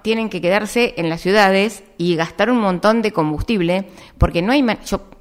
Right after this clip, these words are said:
tampoco dejo a la gente en una casilla como se dejaban antes, jamás la gente que trabajó para mí, para mí, para hidráulica, digamos, en mi zona, quedó sola en una casilla,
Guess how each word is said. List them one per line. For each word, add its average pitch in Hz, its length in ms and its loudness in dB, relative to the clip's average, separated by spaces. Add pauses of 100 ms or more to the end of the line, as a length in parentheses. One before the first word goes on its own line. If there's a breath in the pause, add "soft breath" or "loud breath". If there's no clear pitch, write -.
tampoco 156 400 0
dejo 156 240 2
a 185 60 4
la 139 80 -2
gente 151 460 0
en 165 60 -4
una 165 200 -2
casilla 165 320 -4
como 147 160 -4
se 139 100 -6
dejaban 160 340 0
antes, 175 300 0 (240 loud breath)
jamás 175 380 4
la 156 100 -2
gente 165 320 0
que 151 60 -4
trabajó 151 400 0
para 156 240 2
mí, 180 260 0 (300 loud breath)
para 151 240 0
mí, 156 140 -2
para 135 200 -8
hidráulica, 170 560 -2
digamos, 160 380 -2
en 147 160 -2
mi 151 80 -2
zona, 180 360 2 (240 loud breath)
quedó 175 220 0
sola 220 400 0
en 180 80 -4
una 170 160 -4
casilla, 151 420 -8